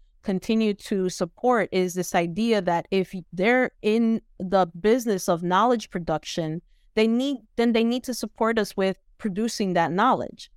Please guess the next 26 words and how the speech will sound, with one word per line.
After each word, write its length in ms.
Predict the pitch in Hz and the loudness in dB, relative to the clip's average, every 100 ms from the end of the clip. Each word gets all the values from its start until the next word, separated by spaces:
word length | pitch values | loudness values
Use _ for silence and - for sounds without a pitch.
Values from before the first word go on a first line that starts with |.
| _ _ | _ _
right? 380 | 180 175 196 - - | -2 0 -2 -6 -2
You 140 | 226 | 0
know, 180 | 220 202 | 2 2
and, 180 | 190 196 | 0 -2
and 160 | 208 202 | 0 2
that 220 | 208 214 | 2 2
could 120 | 240 | -2
mean 240 | 208 202 196 | 0 0 -2
a 60 | |
number 320 | 196 226 247 | 0 2 2
of 80 | 196 | 0
things, 480 | - 175 160 147 151 | -4 -6 -4 -6 -4
like 160 | 170 165 | -4 -2
lowering 520 | 185 196 202 208 214 | 0 2 2 0 -2
teaching 440 | - 247 - 220 | -4 -6 -4 0
loads, 380 | 185 160 151 - | 2 0 -2 -4
for 140 | - 170 | -4 -4
example, 560 | 165 170 160 151 143 | -2 -4 -2 -4 -8
for 200 | - 190 | -2 2
at 160 | 185 175 | 2 2
least, 540 | 175 247 294 - - | -2 -2 -4 -6 -8
you 120 | 220 | -2
know, 260 | 202 185 175 | 0 2 0
n-, 180 | 180 180 190 | -2 -2 -2
un-, 400 | 185 - 196 - | -2 -4 -10 -4
non-ten-, 560 | 190 190 190 - 185 | 0 0 0 -2 -4